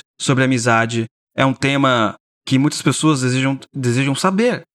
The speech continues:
Porque os amigos é o seguinte, se, é, você tem amigos que não ficam felizes com as suas conquistas, há um problema aí. Eu, por exemplo, é, infelizmente, eu já me acostumei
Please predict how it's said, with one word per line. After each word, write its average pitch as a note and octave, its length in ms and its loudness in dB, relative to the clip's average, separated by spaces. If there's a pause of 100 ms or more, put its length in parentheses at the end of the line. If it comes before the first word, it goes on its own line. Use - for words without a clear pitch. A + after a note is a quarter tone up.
(200)
Porque - 180 -6
os A3+ 200 0
amigos B3+ 340 0
é B3+ 40 0
o - 60 0
seguinte, F3 500 0
se, C#4 440 0 (400)
é, C3+ 220 2
você D3 260 0
tem A3+ 160 0
amigos C#3+ 500 0
que D3+ 140 -2
não A#3 180 2
ficam G#3 320 0
felizes C#3 760 0 (500)
com D#3 140 2
as D#3+ 80 0
suas D3 160 0
conquistas, C3 760 -4 (460)
há D#3 100 4
um E3 160 0
problema D#3+ 520 0
aí. E3 120 -6 (380)
Eu, A3+ 180 4
por G#3+ 140 2
exemplo, D3+ 520 -2 (380)
é, A#2+ 160 0
infelizmente, A#3+ 680 0
eu D4+ 220 2
já A3+ 140 0
me A3 120 0
acostumei D3+ 640 -2